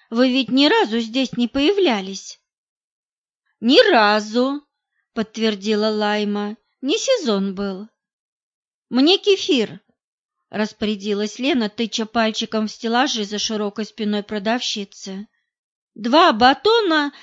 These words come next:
и вон тот йогурт. «Сахар брать будете?»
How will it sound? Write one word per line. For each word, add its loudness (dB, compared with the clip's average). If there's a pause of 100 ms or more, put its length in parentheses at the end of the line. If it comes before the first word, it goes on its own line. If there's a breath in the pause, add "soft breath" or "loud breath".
(160 loud breath)
и 2
вон 2
тот 2
йогурт. -4 (1040)
«Сахар 4
брать 4
будете?» -2